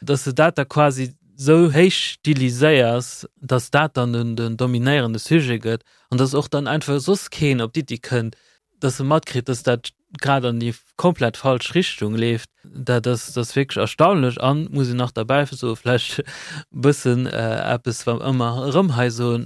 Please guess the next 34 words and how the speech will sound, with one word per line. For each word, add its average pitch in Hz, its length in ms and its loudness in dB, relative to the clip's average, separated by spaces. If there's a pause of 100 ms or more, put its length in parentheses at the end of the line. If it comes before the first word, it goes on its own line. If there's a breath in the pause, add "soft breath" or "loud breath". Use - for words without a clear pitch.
stellen 190 280 2
wir 175 80 4
uns 139 140 2
mal 131 140 0
vor, 160 200 2
die 131 80 -4
Kommissionssitzung 123 1040 0
wäre 113 120 0
nicht 135 280 0
öffentlich 139 560 -2
gewesen 120 400 -2
und 104 100 -6
nicht 143 260 0
Video 120 680 0 (240)
übertragen. 113 640 -4
Wir 120 180 2
wissen 135 400 0
heute 180 240 2
noch 110 60 -4
nicht, 117 280 -4
was 113 160 0
da 113 180 -2
geschieht 131 380 -2
ist, 107 320 -2
was 110 160 -2
da 117 300 -2
gesagt 139 440 2
wird, 113 220 2 (460 soft breath)
wie 143 300 2
die 139 120 -6
Leute 135 380 4
das - 80 -12
konnten 123 320 0
missverstehen, 113 880 0